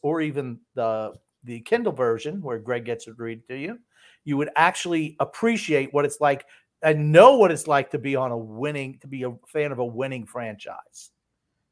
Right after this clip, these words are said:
Okay? 'Cause that's not the case today. We are a middle of the road, treadwheel to mediocrity team.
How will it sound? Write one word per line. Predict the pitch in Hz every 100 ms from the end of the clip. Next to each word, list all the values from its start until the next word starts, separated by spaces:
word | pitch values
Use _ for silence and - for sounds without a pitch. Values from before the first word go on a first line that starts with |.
| -
Okay? | 120 131 127 _ -
'Cause | 151
that's | 151 156
not | 147 160 220
the | 185
case | - 147 123 -
today. | 127 107 98 113 156 _ _ _ _
We | 131 175
are | 156 147 143 - _ _ _ _ _
a | 123
middle | 117 123 156 175 170
of |
the | 160
road, | 135 135 139 135 135 _ _ _ _
treadwheel | - - 170 160 175 170
to | 165
mediocrity | 135 156 160 147 147 151 147 131
team. | - 147 147 143 143 151